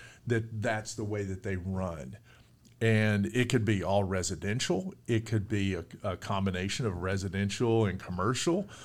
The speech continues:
or it could be just, say, retail. Uh, the Stockyards in Fort Worth's in a pid,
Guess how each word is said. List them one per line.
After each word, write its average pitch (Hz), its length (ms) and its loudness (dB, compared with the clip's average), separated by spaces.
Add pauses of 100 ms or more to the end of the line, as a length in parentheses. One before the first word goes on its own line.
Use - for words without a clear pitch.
(200)
or 120 140 4
it 120 40 0
could 117 200 0
be 107 240 0
just, 104 400 0
say, 104 220 0
retail. 104 760 -2 (140)
Uh, 104 240 0
the 101 100 -2
Stockyards 113 560 0
in 113 100 0
Fort 120 220 0
Worth's 120 340 -2
in 101 100 0
a 95 40 0
pid, 95 420 -4